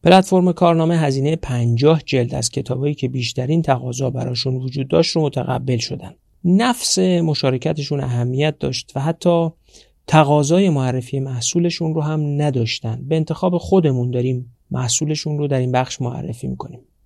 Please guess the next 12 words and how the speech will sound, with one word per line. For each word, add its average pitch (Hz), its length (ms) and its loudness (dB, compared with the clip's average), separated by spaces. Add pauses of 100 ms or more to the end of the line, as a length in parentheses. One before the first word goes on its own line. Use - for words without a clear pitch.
(180)
کارنامه 170 480 4
پلتفرم 151 800 2
آنلاین 139 680 2
خدمات 127 500 -2
خودروه، 127 600 0
در 127 200 0
نقطه‌ای 139 420 2
ایستاده 156 520 0
که 143 360 0
جای 135 320 2
خالی 127 440 0
اعتماد 156 840 0